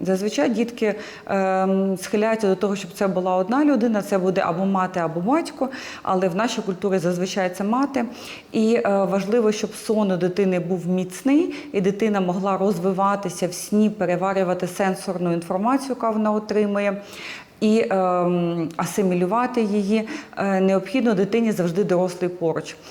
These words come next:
Тобто з маленькими дітками, які щойно народилися,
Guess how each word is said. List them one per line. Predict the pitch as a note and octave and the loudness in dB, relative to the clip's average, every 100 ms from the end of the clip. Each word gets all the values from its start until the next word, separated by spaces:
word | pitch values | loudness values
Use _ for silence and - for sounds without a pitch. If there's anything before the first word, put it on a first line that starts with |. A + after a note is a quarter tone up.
| - - | -16 -4
Тобто | G#3 G#3 G#3 | -4 0 0
з | |
маленькими | G3+ A3 A#3+ A#3 G3+ F#3+ | 0 0 0 0 -2 0
дітками, | G#3 - G3+ F#3+ | -2 -2 -2 0
які | F#3+ | -2
щойно | F#3+ - F#3+ F#3 | -4 -2 -2 -2
народилися, | F3+ F#3+ G3+ C#4 D#4+ C#4+ C4 | -2 -2 0 2 2 0 -2